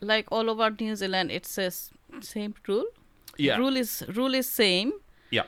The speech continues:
Speaker 1: Yeah.
Speaker 2: It's all
Speaker 1: Because,
Speaker 2: English.
Speaker 1: because, bec-, eh, <laughs> all English is the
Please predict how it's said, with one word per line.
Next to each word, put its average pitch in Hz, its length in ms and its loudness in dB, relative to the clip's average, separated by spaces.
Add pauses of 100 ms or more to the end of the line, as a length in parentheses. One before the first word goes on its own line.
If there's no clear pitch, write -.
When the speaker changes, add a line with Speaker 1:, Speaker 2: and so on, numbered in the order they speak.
(140)
Speaker 1:
Yeah. 165 380 -2 (280)
Speaker 2:
It's - 100 -6
all 117 80 2
Speaker 1:
Because, 127 140 2
Speaker 2:
English. - 160 -4
Speaker 1:
because, 226 220 2
bec-, 208 280 -10 (400)
eh, 175 60 -2 (340)
<laughs> - 340 -20
all 226 200 2
English 220 300 -4
is 202 140 -4
the 190 240 -2